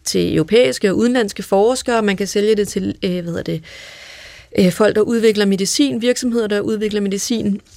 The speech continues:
Øhm, og salg af data er jo en meget, meget, meget stor forretning. Og noget af det, som kommissionen jo også er meget åben omkring, at de håber på at gøre med det her, det er, at de håber på at blive bedre til at tiltrække life science investeringer til Europa,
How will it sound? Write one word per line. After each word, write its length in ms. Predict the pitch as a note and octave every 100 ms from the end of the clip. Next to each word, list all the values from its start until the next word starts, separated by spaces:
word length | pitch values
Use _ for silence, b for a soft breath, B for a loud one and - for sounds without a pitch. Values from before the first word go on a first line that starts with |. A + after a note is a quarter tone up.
| - G#3+
Øhm, 440 | G#3 G#3 G#3 G3+ - _ _ _ _
og 180 | G#3+ G#3
salg 380 | - - C#4 -
af 60 |
data 400 | - G3+ G3+ A#3 -
er 100 | F#3+
jo 120 | F#3+
en 140 | F#3
meget, 180 | F#3+ G#3+
meget, 120 | G#3
meget 180 | G3 G#3
stor 180 | - G3+
forretning. 520 | F#3+ E3 E3 G3 F#3+ _ b b b b
Og 240 | G3 G3
noget 180 | A3 A3+
af 60 | B3
det, 160 | A#3+
som 180 | A#3 G#3
kommissionen 520 | G#3 G3+ - A#3+ A#3
jo 80 | G3
også 140 | G3
er 40 | G#3+
meget 180 | G3+ -
åben 300 | G#3+ B3+ C4+
omkring, 320 | A3+ G#3+ G#3+
at 80 | G3+
de 80 | G3+
håber 260 | A3 A#3+
på 100 | A#3+
at 120 | F#3+ -
gøre 280 | G#3 B3
med 120 | C#4+ B3+
det 160 | G#3+
her, 140 | G#3 G#3+
det 180 | A3+
er, 60 | G#3
at 100 | G#3+
de 100 | A3+
håber 240 | A3+ A3+
på 160 | A#3+ A3
at 80 | G#3+
blive 140 | A3+
bedre 320 | G3+ G#3+ A3
til 160 | A#3 A3
at 120 | G#3
tiltrække 800 | - A#3+ A3+ A#3 - G#3+ G3+ G3+ - B B B
life 240 | G3 G#3+
science 500 | - A3 G3+ F#3+ G3+
investeringer 580 | F#3 F#3 - G3 F#3 F3
til 200 | - F#3
Europa, 400 | E3+ E3+ E3